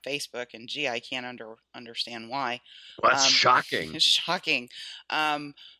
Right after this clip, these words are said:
Speaker 1: but their C E Os have been very outspoken. Um, they don't collect your personal data.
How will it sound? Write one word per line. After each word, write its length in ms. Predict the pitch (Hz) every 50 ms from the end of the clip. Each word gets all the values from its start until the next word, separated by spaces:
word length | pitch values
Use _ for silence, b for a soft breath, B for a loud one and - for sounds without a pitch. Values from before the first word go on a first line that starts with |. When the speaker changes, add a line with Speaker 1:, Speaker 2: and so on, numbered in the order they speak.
| B -
Speaker 1:
but 440 | 156 151 143 151 143 139 139 - - _
their 520 | - 139 147 151 151 147 147 143 143 147
C 340 | - - - 247 247 - 170
E 60 | 180
Os 180 | 175 180 175 -
have 120 | 160 139 -
been 160 | 147 147 127
very 280 | 143 143 143 143 139
outspoken. 800 | 135 123 117 - - - 156 151 147 - - 120 120 123 135 - -
Um, 380 | - 113 123 123 127 123 120 - -
they 220 | 120 139 151 147
don't 320 | 143 123 156 156 175 - _
collect 400 | - - 180 165 156 151 - -
your 80 | 151
personal 460 | 131 - 143 139 - - 135 131 135 131
data. 440 | 123 127 123 123 123 123 123 127